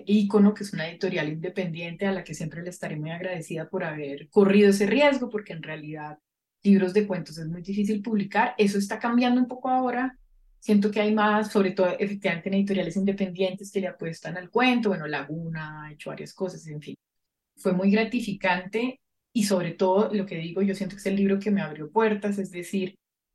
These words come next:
de alguna manera quedó como, "Ah, bueno, ella como que escribe", y después de ahí fue más fácil, no voy a decir súper fácil, ¿no?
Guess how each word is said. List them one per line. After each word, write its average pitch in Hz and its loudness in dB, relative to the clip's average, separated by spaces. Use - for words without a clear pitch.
de 214 6
alguna 202 8
manera 214 4
quedó 202 0
como, 202 2
"Ah, 262 6
bueno, 247 2
ella 175 -8
como 214 -4
que 220 -4
escribe", 262 0
y 196 4
después 175 -2
de 185 0
ahí 202 2
fue 220 8
más 202 10
fácil, 247 4
no 196 4
voy 196 4
a 226 2
decir 202 -2
súper 269 4
fácil, 220 2
¿no? 202 -2